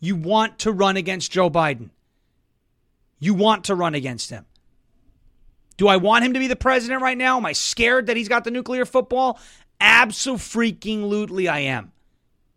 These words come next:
No, I do not want him to be the president of the United States. I didn't want him to be the president of the United States, and that's why we all campaigned very, very hard for Donald Trump before and after the election.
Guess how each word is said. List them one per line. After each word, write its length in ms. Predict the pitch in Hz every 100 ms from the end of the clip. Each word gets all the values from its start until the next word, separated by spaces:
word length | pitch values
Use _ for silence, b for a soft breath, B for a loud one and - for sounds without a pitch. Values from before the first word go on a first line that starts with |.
| _ _ _ _ _ _ _ -
No, 360 | 170 233 262 226
I 80 |
do 120 | 180 208
not 220 | 233 226
want 140 | 226
him 40 | 208
to 60 |
be 60 | 202
the 40 |
president 240 | 165 202 170
of 40 |
the 120 | 180
United 160 | 165 147
States. 240 | 175 151
I 120 | - 185
didn't 160 | 220
want 180 | 214 226
him 60 | 220
to 80 |
be 60 | 220
the 100 | 202
president 440 | 208 233 185 226
of 140 | 190 202
the 60 |
United 260 | 220 220 214
States, 300 | - 226 220
and 80 | 214
that's 180 | 220 220
why 300 | 233 226 202 b b b b b _ _ -
we 80 | 196
all 220 | 233 233
campaigned 500 | 240 247 220 240 247
very, 320 | 180 247 269
very 220 | 247 262
hard 320 | 240 262 277 202
for 80 |
Donald 320 | 214 214 202 170
Trump 260 | 214 208
before 400 | 220 - 240 254
and 160 | 240 247
after 500 | - 277 - 277 262
the 120 | 247
election. 580 | 269 269 269 - 202